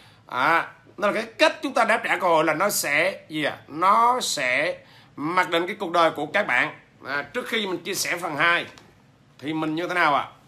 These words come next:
À? Mình cũng dừng lại, mình giới thiệu cho mình một chút xíu. Có một số bạn vào sau thì các bạn không có biết. À, các bạn cho mình một phút quảng cáo ha. Bạn nào vào sau chưa biết mình thì các bạn như thế nào à? Các bạn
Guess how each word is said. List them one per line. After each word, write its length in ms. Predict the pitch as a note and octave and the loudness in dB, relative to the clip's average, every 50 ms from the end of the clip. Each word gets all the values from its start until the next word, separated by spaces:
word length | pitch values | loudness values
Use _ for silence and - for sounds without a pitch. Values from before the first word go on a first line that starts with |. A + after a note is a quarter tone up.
| - _ _ - - | -20 _ _ -20 -14
À? 60 | B2+ | -12
Mình 380 | C#3 D3 D3 D3+ D#3 D#3 D3 C#3 | -10 -8 -4 -2 -2 -2 -4 -6
cũng 160 | D#3+ F3+ G3+ | -8 -6 -4
dừng 140 | F3+ E3 D3+ | -4 -2 0
lại, 280 | C3+ A#2+ C3 D3 E3 | 2 4 4 2 2
mình 140 | E3 D#3+ D#3 | 0 -2 -4
giới 120 | D3+ E3+ | -4 -6
thiệu 200 | - D3 C#3 D3 C#3+ | -6 -6 -8 -6 -4
cho 160 | D#3 D3+ D3+ | -4 -4 -2
mình 180 | D3+ D3 C#3+ C#3+ | -2 -4 -6 -6
một 180 | C#3 C#3 C3+ C3 | -6 -6 -8 -8
chút 60 | C3+ | -8
xíu. 240 | D#3 - - A3 A#3 | -8 -6 -6 -6 -6
Có 80 | A#3 A3+ | -6 -6
một 140 | F#3+ D#3+ | -6 -6
số 200 | C3+ C3 D#3 F#3+ | -6 -6 -6 -4
bạn 180 | F#3 D#3 C3+ D3 | -2 -2 0 0
vào 120 | D3 C#3+ | -2 -2
sau 400 | C3 - - D#3 D#3+ D#3 D#3 D#3 C3 | -4 -4 -2 0 0 0 0 -2 -4
thì 60 | D3 C#3 C3+ | -8 -10 -8
các 60 | D3 | -8
bạn 120 | C3+ B2+ | -8 -8
không 200 | C3 C#3 C#3 D#3 | -8 -10 -10 -8
có 60 | F3 | -6
biết. 80 | F#3+ G3+ G3 - - - - - - - - - - - - - _ _ | -6 -8 -10 -14 -20 -20 -20 -20 -20 -20 -20 -20 -20 -20 -20 -20 _ _
À, 640 | - A#2+ C3 C#3+ D#3 D#3+ D#3+ D#3+ D#3 D3+ D3 C#3+ C3+ C#3 | -6 -2 0 2 2 2 2 2 2 2 0 0 -2 -4
các 80 | G3 G3 | -4 -4
bạn 140 | D#3 E3 | -4 -2
cho 80 | D#3 F#3+ | -2 -2
mình 140 | E3+ E3+ D#3+ | -2 -2 -2
một 180 | D3+ D3+ D3+ | -2 -4 -4
phút 100 | - A#3+ G#3+ | -6 -6 -2
quảng 160 | G3 D3+ D3+ | -2 -2 0
cáo 220 | D#3+ F3+ F3 E3 E3 | 2 2 4 6 8
ha. 260 | G#3+ G#3 G3 D3 - - - - _ _ _ _ _ _ _ _ _ _ _ _ _ _ _ _ _ _ _ _ _ - - - | 8 8 6 4 2 -4 -14 -20 _ _ _ _ _ _ _ _ _ _ _ _ _ _ _ _ _ _ _ _ _ -20 -20 -10
Bạn 160 | - - D#3+ | -6 -4 -2
nào 140 | F3 F3 F3 | 0 0 2
vào 200 | E3+ F3 E3+ E3+ | 2 2 2 0
sau 580 | E3 - - G3 G3+ G3+ G3+ G#3 F#3+ B2 - - - - - _ _ _ _ - | 0 -2 2 4 6 6 6 6 4 0 -6 -12 -20 -20 -20 _ _ _ _ -6
chưa 140 | F#3 G#3 G#3+ | -2 -2 0
biết 180 | G3 A#3+ B3 | 0 0 0
mình 260 | A#3 A#3 G#3 G3 F#3+ | 2 2 2 0 0
thì 100 | E3 F3+ | -4 -6
các 100 | E3+ - | -4 0
bạn 300 | F#3+ F3 D#3 D#3+ F#3 F#3 - - - _ _ - _ _ - | 2 4 4 4 4 2 -2 -12 -20 _ _ -20 _ _ -12
như 140 | D#3+ G3 G#3 | -8 -4 -2
thế 60 | G#3+ | 0
nào 180 | G3+ F#3+ F3+ | 2 4 6
à? 180 | F3+ F3 E3+ E3 | 6 6 6 4
Các 180 | E3 - A3 G3 | 2 0 0 0
bạn 160 | D#3+ F3+ | 0 -2